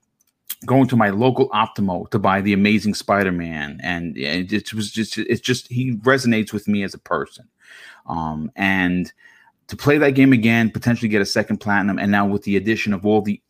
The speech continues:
added stuff that they, you know, they changed Peter Parker's face, they added more cars, more people, it's, the city's more alive. I, I, I'm down with that. Uh, but it's, again, they should have given us this for free. It, it, that's just my opinion on it.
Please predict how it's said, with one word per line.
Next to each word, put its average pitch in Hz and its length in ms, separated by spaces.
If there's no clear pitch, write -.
added 131 380
stuff 127 300
that 123 120
they, 113 80
you 104 100
know, 92 80
they 85 100
changed 95 360
Peter 90 160
Parker's - 380
face, 143 440
they 101 200
added 98 220
more 98 200
cars, 127 480
more 95 180
people, 127 680
it's, - 220
the - 120
city's 117 320
more 107 160
alive. 101 200
I, 117 240
I, 113 240
I'm 110 280
down 95 260
with 85 140
that. - 360
Uh, 92 200
but 101 320
it's, - 240
again, 107 600
they 113 140
should 147 220
have 117 140
given 113 260
us 101 140
this 98 160
for - 140
free. - 340
It, 123 180
it, 139 120
that's 123 220
just 131 200
my 110 160
opinion 107 360
on 101 160
it. 101 120